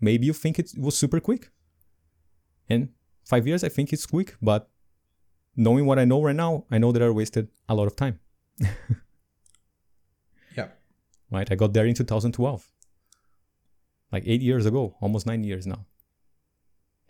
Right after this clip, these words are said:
Speaker 1: I got to the top ten percent offers in Brazil.
Speaker 2: So
Speaker 1: So
Speaker 2: that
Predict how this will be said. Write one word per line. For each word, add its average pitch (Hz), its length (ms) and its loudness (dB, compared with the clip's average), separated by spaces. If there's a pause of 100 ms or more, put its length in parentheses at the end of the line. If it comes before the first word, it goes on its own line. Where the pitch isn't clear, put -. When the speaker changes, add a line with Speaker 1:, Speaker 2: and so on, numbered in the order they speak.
(680)
Speaker 1:
I 123 80 -2
got 104 140 2
to - 80 -2
the 104 60 2
top 101 200 -2
ten 101 100 -4
percent 120 420 -4
offers - 420 -6 (380)
in 117 120 2
Brazil. 110 340 2 (4000)
Speaker 2:
So - 120 -8
Speaker 1:
So 92 240 2
Speaker 2:
that - 160 -4